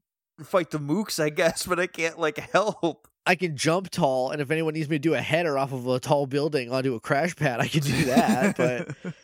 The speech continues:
Speaker 2: they also, like, they do mention that, like, like, the morphers are very powerful in, like, the wrong, 'cause, like, they turn you into, they,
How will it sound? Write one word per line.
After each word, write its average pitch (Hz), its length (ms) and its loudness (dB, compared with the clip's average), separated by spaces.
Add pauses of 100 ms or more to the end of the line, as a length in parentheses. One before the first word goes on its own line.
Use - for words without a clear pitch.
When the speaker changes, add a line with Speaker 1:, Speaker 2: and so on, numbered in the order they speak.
(160)
Speaker 2:
they 185 140 0
also, 285 280 -2
like, 220 160 0
they - 120 0
do 202 160 -2
mention 147 320 -4
that, 120 100 -2
like, 107 220 -4 (320)
like, 107 100 -6 (280)
the 123 120 0
morphers 226 460 -2
are 156 80 2
very 151 400 0
powerful 160 760 0
in, 156 280 -8 (120)
like, 156 180 -2
the 165 100 0
wrong, 170 200 -2
'cause, 165 160 -2
like, 156 120 0
they 156 100 -2
turn 165 260 -4
you 160 160 -6
into, 143 240 -4
they, 151 220 0